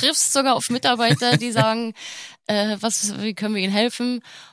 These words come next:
Speaker 1: Und, ähm, ja, dann genau der ganze Vibe, ähm, dass auch die Leute, also es ist schon wirklich eine andere Mentalität, dass die
Speaker 2: Ja.
Speaker 1: Leute da wirklich viel ausgehen.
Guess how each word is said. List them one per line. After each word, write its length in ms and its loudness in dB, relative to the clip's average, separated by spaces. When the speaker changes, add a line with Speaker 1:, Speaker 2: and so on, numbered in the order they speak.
Speaker 1:
Und, 960 0
ähm, 720 -2
ja, 340 2
dann 240 2
genau 260 4
der 160 4
ganze 400 2
Vibe, 380 4
ähm, 540 -2
dass 260 0
auch 260 -2
die 160 -8
Leute, 280 4
also 200 0
es 140 2
ist 80 4
schon 240 2
wirklich 340 2
eine 80 4
andere 180 0
Mentalität, 720 0
dass 160 0
die 80 -2
Speaker 2:
Ja. 60 -4
Speaker 1:
Leute 260 0
da 160 -2
wirklich 340 -2
viel 240 4
ausgehen. 540 2